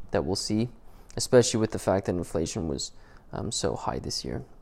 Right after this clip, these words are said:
Let me know what you think about watch pricing. I'd love to hear your thoughts. Um, I'll put a link in the show notes of this video to an article about Ben Amias's reti-, um, reti-, um,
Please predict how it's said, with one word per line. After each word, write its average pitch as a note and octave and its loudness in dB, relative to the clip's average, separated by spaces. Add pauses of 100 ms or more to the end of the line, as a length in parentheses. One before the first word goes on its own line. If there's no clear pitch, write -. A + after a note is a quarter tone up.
(2750)
Let D3 12
me G3+ 12
know G3+ 12
what F3+ 12
you E3 6
think D#3 6
about C3+ 8
watch C#3+ 8
pricing. D3+ 4
I'd A2 6
love A#2+ 10
to C3 0
hear B2 0
your A2+ 4
thoughts. A#2+ 6
Um, A2 4
I'll G2 4
put - 6 (140)
a B2 8
link A#2+ 4
in A2 4
the G#2 4
show - 4
notes G#2+ 4
of - -8
this G#2 -4
video G#2 4
to G#2+ 0 (380)
an - 2
article A#2 8
about G#2+ 8
Ben A2 8
Amias's G#2+ 4
reti-, - -2
um, G2 4
reti-, - 0
um, D#2 -2